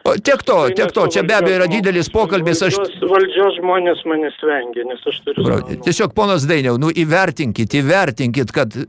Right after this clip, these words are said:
Speaker 1: nu, mano supratimu, tą, ką siūlo šitie visi dabar su savo pataisom, tai yra vaistai baisesni už pačią ligą.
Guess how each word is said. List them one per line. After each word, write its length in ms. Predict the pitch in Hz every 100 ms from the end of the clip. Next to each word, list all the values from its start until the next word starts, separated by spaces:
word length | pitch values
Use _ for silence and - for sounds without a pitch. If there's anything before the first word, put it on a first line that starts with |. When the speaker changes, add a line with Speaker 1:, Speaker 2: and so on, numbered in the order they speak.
| - -
Speaker 1:
nu, 180 | 151 156
mano 320 | 175 202 185
supratimu, 560 | 175 120 - 147 139
tą, 160 | 120 185
ką 220 | 170 160
siūlo 320 | - 190 170 147
šitie 300 | 151 120 160
visi 240 | 143 143
dabar 300 | 147 143 143
su 100 | 139
savo 240 | - 156 139
pataisom, 560 | 147 131 143 - 160
tai 140 | 123 139
yra 120 | 143 -
vaistai 680 | 123 160 147 - - 196 208
baisesni 640 | 165 135 - 131 - 160
už 160 | 165 -
pačią 440 | 147 147 - 139 131
ligą. 400 | 131 127 107